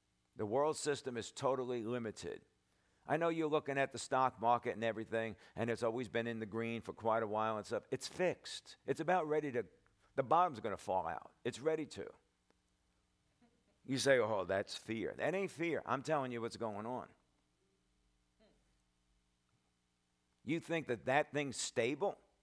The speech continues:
That thing ain't stable. There's nothing in the world system that's stable.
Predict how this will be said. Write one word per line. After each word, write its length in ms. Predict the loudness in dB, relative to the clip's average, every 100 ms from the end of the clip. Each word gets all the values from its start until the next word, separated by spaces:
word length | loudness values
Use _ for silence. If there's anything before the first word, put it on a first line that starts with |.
| _ 0
That 180 | 0
thing 160 | 0 -2
ain't 200 | -4 -4
stable. 520 | -4 -2 -4 -4 -10 -12 _ -20 0
There's 220 | 2 4
nothing 320 | 0 0 -2
in 80 | 0
the 80 | 2
world 280 | 4 4 2
system 420 | -2 -2 -4 -6
that's 200 | -4 -6
stable. 500 | 0 2 2 -4